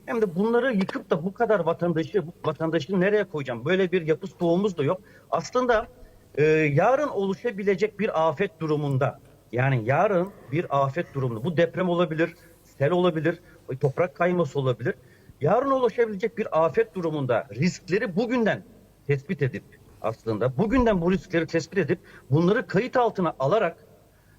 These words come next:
e, riskli yapıları güçlendirme ya da kentsel dönüşüme dahil etme,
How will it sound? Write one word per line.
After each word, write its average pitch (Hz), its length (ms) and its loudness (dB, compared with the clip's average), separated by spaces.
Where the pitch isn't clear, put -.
e, 135 80 2
riskli 151 560 2
yapıları 185 520 2
güçlendirme 175 680 0
ya 202 160 2
da 196 180 2
kentsel 165 380 -2
dönüşüme 185 480 0
dahil 165 260 2
etme, 147 340 -2